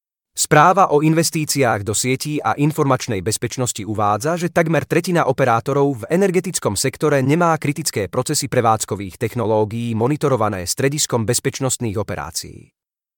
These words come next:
Preto dvojdňové cvičenie Cyber Europe koncom júna simulovalo sériu rozsiahlych kybernetických incidentov.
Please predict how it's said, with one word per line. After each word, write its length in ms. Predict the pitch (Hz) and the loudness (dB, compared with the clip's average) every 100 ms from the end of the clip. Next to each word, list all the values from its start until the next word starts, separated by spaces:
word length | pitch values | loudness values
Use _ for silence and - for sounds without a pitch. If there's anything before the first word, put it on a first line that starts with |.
| _ _ _ _ | _ _ _ _
Preto 240 | - 226 208 | 2 4 4
dvojdňové 560 | 139 220 202 165 139 | 4 2 4 4 4
cvičenie 480 | - 143 196 175 147 | 2 -2 0 2 2
Cyber 320 | - 147 151 | 2 2 2
Europe 400 | 131 131 143 - | 2 2 2 0
koncom 320 | 147 165 180 151 | 0 0 2 2
júna 320 | 135 151 156 - | 4 4 2 0
simulovalo 560 | 156 170 170 151 131 | 2 2 4 2 2
sériu 480 | - 135 143 139 123 | 2 2 2 2 0
rozsiahlych 480 | 135 - 170 151 135 | 0 0 0 -2 -4
kybernetických 880 | - 147 135 131 127 - 123 113 120 | -2 0 0 0 -2 -6 -6 -4 -4
incidentov. 640 | - 87 80 92 69 - | -4 -8 -12 -12 -14 -16